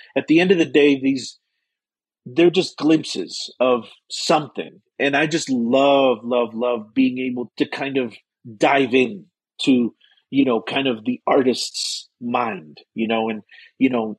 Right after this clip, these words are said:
thinking about where they were coming from on, you know, like,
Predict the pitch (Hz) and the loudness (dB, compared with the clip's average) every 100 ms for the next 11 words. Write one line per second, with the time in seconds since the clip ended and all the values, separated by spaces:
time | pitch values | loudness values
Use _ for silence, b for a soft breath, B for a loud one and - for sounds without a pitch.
0 | _ - 170 156 143 120 123 110 98 _ | _ 0 0 0 0 2 2 2 -4 _
1 | _ _ _ _ - - 120 127 127 156 | _ _ _ _ -20 -14 -10 -2 4 6
2 | 160 156 147 139 135 - 135 127 - 120 | 6 6 6 4 2 -2 -6 -6 -6 -6
3 | 110 104 101 98 - 135 123 117 117 117 | -6 -8 -10 -16 -8 -6 -4 -4 -2 -4